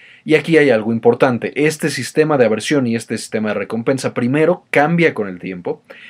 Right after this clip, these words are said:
y segundo, tiene ciertos errores, digamos. Por ejemplo, aquí tenemos imágenes que en general resultan bastante desagradables.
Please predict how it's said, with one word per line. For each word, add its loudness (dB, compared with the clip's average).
y -4
segundo, 2
tiene 4
ciertos 0
errores, 0
digamos. -20
Por 4
ejemplo, -2
aquí -6
tenemos -4
imágenes -2
que 2
en -6
general 2
resultan 0
bastante -10
desagradables. -10